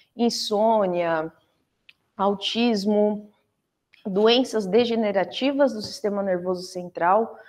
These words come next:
como Parkinson, Alzheimer, esclerose,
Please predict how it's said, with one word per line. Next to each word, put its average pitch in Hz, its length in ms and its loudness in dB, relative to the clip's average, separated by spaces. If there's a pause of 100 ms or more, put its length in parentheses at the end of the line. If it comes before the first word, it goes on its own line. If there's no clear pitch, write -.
(560)
como 185 680 4
Parkinson, 220 540 4
Alzheimer, 208 1080 2
esclerose, 208 1120 6